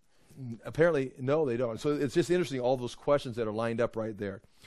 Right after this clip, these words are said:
So they are, a-, again, in the middle of Mark, and this is being written by Mark, recording Peter's writing. So Peter, of course, makes it out of this situation and, and rises to some great heights spiritually, and he's,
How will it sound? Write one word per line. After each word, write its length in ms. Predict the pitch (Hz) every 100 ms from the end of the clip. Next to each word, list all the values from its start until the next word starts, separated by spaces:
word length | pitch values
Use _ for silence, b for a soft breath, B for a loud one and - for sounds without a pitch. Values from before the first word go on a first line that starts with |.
| B B -
So 160 | 160
they 240 | 139 190 214
are, 160 | 175
a-, 380 | 151 139 156 151
again, 380 | 143 131 120 107 -
in 120 | 147
the 60 | 143
middle 220 | 156 202
of 120 | 208
Mark, 420 | 185 165 135 143
and 100 | 131
this 140 | 131 -
is 80 | 147
being 220 | 165 147
written 340 | 139 185 170
by 180 | 156 151
Mark, 560 | 131 123 139 165 - - _ _ b b b b _ -
recording 480 | 117 120 143 151 139
Peter's 480 | - 180 175 147
writing. 280 | 127 117 120
So 120 | 117
Peter, 280 | 110 - 185
of 100 | 143
course, 280 | - 139 143
makes 340 | 117 135 147
it 80 | 143
out 240 | - 127 135
of 120 | 127
this 140 | 139
situation 600 | - 135 120 123 127 123 123
and, 140 | 113 b b b b
and 180 | 123 117
rises 380 | 120 127 110 101
to 80 |
some 140 | 110 117
great 300 | 107 127 127
heights 440 | 123 127 120 -
spiritually, 800 | - - 135 139 139 - 101 107
and 80 | 113
he's, 260 | 135 135